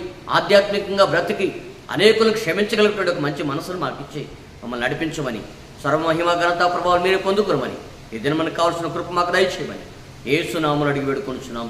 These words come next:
తండ్రి, ఆమేన్. మంచిది ప్రియులారా, మీ అందరికీ నా హృదయపూర్వక వందనాలు. మరి ఈ మాటలు మీరు వినండి, అనేకులకు షేర్ చేయండి, తద్వారా మా పరిచయం ప్రోత్సహించండి.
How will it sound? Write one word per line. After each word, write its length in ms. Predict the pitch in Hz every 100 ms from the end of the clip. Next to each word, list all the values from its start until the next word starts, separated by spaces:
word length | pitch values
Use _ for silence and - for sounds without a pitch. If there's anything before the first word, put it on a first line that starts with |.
| 113
తండ్రి, 260 | 110 113 104 - - - - - - 104
ఆమేన్. 280 | 107 104 - - - - - - -
మంచిది 320 | 120 135 117
ప్రియులారా, 340 | 143 139 139 135 - - - -
మీ 100 | -
అందరికీ 300 | 127 139 139
నా 100 | 131
హృదయపూర్వక 560 | 127 135 143 143 139 143
వందనాలు. 400 | 151 156 156 156 - - - - -
మరి 140 | 110
ఈ 60 | 117
మాటలు 200 | 123 123 135
మీరు 120 | 135
వినండి, 300 | 143 151 156 151 110
అనేకులకు 380 | 117 117 113 110
షేర్ 220 | 143 147 143
చేయండి, 260 | 151 151 151 - - - -
తద్వారా 340 | 104 113 127 131
మా 60 | 127
పరిచయం 300 | 131 135 156 139
ప్రోత్సహించండి. 640 | 151 156 160 - 156 156